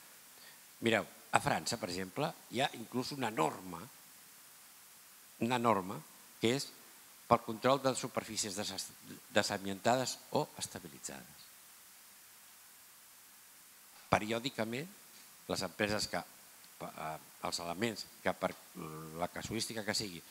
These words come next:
han estat encapsulats o estabilitzats, la norma aplica. Cada X temps, depèn del tècnic que ho hagi avaluat, dirà que dos anys, tres anys, etcètera, etcètera, depèn de la, de la, la impregnació que li hagin fet, tindrà que,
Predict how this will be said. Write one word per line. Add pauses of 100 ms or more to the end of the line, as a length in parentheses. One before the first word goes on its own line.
(260)
han
estat
encapsulats
o
estabilitzats, (480)
la
norma
aplica. (1500)
Cada
X
temps, (460)
depèn
del
tècnic
que
ho
hagi
avaluat, (580)
dirà
que (360)
dos
anys,
tres
anys,
etcètera,
etcètera,
depèn
de
la, (160)
de
la, (160)
la
impregnació
que
li
hagin
fet, (480)
tindrà
que,